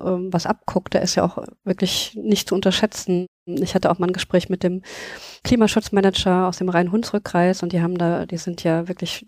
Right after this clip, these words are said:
absoluter Vorreiter in Sachen Ausbau von regenerativen Energien. Und der sagte auch, das ist wirklich, wenn, wenn ein, einer in der Straße anfängt und sich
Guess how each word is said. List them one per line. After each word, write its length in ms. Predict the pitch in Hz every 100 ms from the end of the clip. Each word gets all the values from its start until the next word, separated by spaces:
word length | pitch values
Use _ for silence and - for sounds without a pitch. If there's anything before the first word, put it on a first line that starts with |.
| -
absoluter 360 | - - 196 175
Vorreiter 560 | - 185 160 175 175
in 80 | 165
Sachen 440 | 170 170 185 170 185 - - - - - _
Ausbau 400 | - 180 - 180
von 220 | 170 180 175
regenerativen 640 | 175 175 175 170 196 190
Energien. 560 | 202 170 202 208 208 269 _ _ _ _ _ _ - -
Und 160 | 185
der 140 | 156 156
sagte 320 | 190 - -
auch, 180 | 196 185
das 200 | - -
ist 300 | - - -
wirklich, 300 | 196 190 -
wenn, 260 | 190 185
wenn 140 | 190 185
ein, 480 | 170 214 254 240 208
einer 340 | 233 262 240
in 100 | 208
der 100 | 202
Straße 440 | - - 202 -
anfängt 480 | - 202 - 196 202
und 140 | 185 185
sich 480 | 190 190 - -